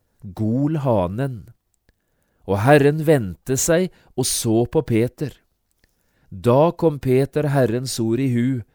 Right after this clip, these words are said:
det han hadde sagt til ham: «Før hanen galer, skal du fornekte meg tre ganger.»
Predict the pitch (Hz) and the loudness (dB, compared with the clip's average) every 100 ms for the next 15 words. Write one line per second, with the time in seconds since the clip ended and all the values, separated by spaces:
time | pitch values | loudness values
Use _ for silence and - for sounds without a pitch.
0 | _ _ _ - 117 117 127 127 139 - | _ _ _ -2 0 2 0 -2 -2 -2
1 | - 139 - - 104 117 117 90 - _ | -4 -6 -8 -2 0 0 -2 -6 -18 _
2 | _ _ _ - - - 120 156 180 160 | _ _ _ -20 -10 2 4 4 2 2
3 | 151 101 107 151 127 107 110 135 151 101 | 2 2 0 -6 -2 2 2 2 0 -2
4 | _ _ - - 143 131 113 110 143 110 | _ _ -10 -2 0 2 0 -2 -2 -2
5 | 98 - - 127 113 131 - _ - 110 | -4 -6 -6 -2 0 -2 -4 _ -10 -2
6 | 104 120 131 110 95 123 120 | 0 2 0 -2 -4 -8 -12